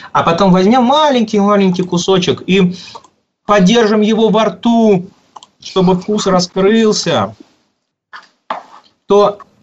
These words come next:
выяснится, что когда мы с пищей констати-, эм, контактируем не только через, э, язык, через вкусовые рецепторы, не только, а мы ещё его, её трогаем, мы на неё смотрим, мы её нюхаем.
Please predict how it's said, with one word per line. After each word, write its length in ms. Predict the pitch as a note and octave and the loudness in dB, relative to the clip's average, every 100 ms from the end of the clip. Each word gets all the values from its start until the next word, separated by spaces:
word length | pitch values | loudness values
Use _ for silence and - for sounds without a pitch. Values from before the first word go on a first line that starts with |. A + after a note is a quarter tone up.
| - | -6
выяснится, 1000 | E3 B3+ C4+ - G3 F3+ - - F#3+ F#3 _ _ _ - | 0 2 2 0 -2 -6 -4 -4 -4 -6 _ _ _ -14
что 260 | - E3+ | -6 -4
когда 320 | F3 F#3+ F#3 A#3 | -2 0 0 0
мы 140 | G3+ | 0
с 60 | F#3 | -2
пищей 420 | A3+ A3 - F3 | -2 -2 -2 -4
констати-, 640 | F3 E3+ - F#3+ G#3 E3+ - | -4 -4 -2 -4 -2 -4 -2
эм, 600 | D#3+ D#3 D#3 D3 - F3 | -2 0 -2 -4 -10 -2
контактируем 1040 | F3 F3+ F#3+ - A3+ G#3+ F3+ C3+ G#2+ G#2+ - - - - | 0 2 0 -2 0 2 2 0 -2 -6 -16 -20 -20 -6
не 180 | E3+ F3+ | 0 0
только 540 | A3 A#3+ A#3 G3+ E3+ - - _ - | 2 0 0 -2 -2 -4 -18 _ -16
через, 420 | - F3 E3+ D3+ | -6 -2 -2 -2
э, 840 | D3 D3 - C#3+ C#3+ C#3+ C#3 C#3 C3 A#2 - _ _ _ _ _ _ B2+ | -4 -6 -4 -2 0 0 0 0 -2 -4 -12 _ _ _ _ _ _ -4
язык, 460 | A#2+ B2 C#3 A#2+ | -2 0 0 -2
через 220 | - A#2+ A2 | -4 -6 -6
вкусовые 460 | A#2+ - B2 B2 | -6 -2 0 0
рецепторы, 720 | A#2+ A#2 B2+ A2+ - G2 F2+ - - - | 0 -2 -2 -2 -4 -4 -4 -6 -12 -6
не 100 | C#3 | -4
только, 500 | C#3 G3 A3 D3 D3 | 0 2 0 0 0
а 40 | D3 | 2
мы 140 | F3 | 2
ещё 240 | F3+ F3+ F3 | 2 0 -2
его, 260 | D3+ E3 | -2 -2
её 360 | D#3+ C#3 D#3 E3 | -2 -2 0 0
трогаем, 580 | - C#3 D#3 D3+ C3+ B2+ | -2 -2 0 0 0 0
мы 80 | C#3+ | 0
на 60 | |
неё 220 | D#3+ D#3+ D#3+ | 2 2 0
смотрим, 540 | - C#3+ D3+ C#3+ B2+ | 0 0 0 0 -2
мы 140 | B2+ | 0
её 160 | D3+ E3 | 2 2
нюхаем. 760 | D#3 E3 E3+ E3 C#3 A2 F2+ | 2 4 2 0 -2 0 -2